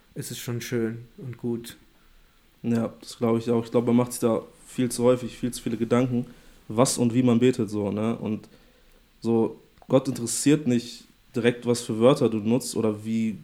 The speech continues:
Speaker 2: gut du das durchdacht hast, wie eloquent du dich ausdrückst, so, sondern er will einfach nur das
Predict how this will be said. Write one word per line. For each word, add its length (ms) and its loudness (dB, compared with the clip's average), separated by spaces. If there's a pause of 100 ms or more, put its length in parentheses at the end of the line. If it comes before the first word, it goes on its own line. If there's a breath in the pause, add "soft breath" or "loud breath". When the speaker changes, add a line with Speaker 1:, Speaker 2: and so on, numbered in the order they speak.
(140)
Speaker 2:
gut 200 -2
du 80 4
das 220 4
durchdacht 480 -2
hast, 260 -2
wie 300 -4 (480 loud breath)
eloquent 460 4
du 60 6
dich 120 6
ausdrückst, 680 4
so, 320 6
sondern 400 4
er 120 2
will 100 6
einfach 180 4
nur 100 6
das 380 0